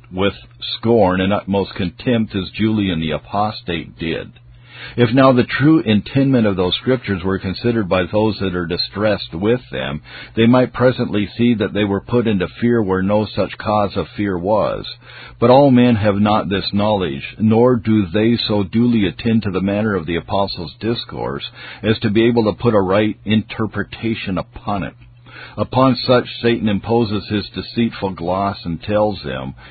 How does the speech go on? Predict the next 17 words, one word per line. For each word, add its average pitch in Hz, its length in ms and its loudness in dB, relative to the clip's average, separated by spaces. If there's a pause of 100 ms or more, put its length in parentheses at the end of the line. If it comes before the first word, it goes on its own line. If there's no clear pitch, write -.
(120)
"Willful 117 560 6 (140)
sinners 120 480 4
cannot 113 480 0
be 113 140 6
restored 107 680 0
to 101 100 -2
repentance, 90 920 -2 (400)
but 110 200 2
you 123 140 8
have 110 100 6 (100)
sinned 101 220 2
willfully. 92 680 0 (260)
When 113 180 4
sin 120 280 4
was 107 180 2
before 117 480 2
you, 67 340 -4